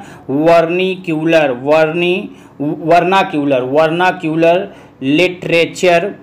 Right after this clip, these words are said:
literature, literature of, literature of हिंदुस्तान, literature of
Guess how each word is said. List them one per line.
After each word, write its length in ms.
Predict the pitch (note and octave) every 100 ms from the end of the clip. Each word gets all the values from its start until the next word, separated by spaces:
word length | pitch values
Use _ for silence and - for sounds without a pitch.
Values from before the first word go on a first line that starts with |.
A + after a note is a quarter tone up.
| - - - -
literature, 1080 | C#3 D3+ F3 E3+ D3+ D#3 D3+ - F3 E3+ G3 - - - - - - - - - -
literature 1080 | C3+ D3 D#3+ D#3 D3+ D3+ D3+ - F3+ E3+ F3+ F3+ - - -
of, 380 | D#3+ E3 D#3+ D#3+ - - - - - -
literature 960 | C#3+ D3+ D3+ - D#3 D3+ D3+ F3 E3+ F#3 - -
of 360 | D3 D3+ E3 - - - F3+ E3+ - - - - -
हिंदुस्तान, 1300 | C#3 C#3+ D3+ D#3 E3 D#3+ - - C3+ C3+ C3+ A#2+
literature 680 | A#2+ C3+ C3+ D3 C#3 E3+ F3 F3
of 260 | D3+ C#3+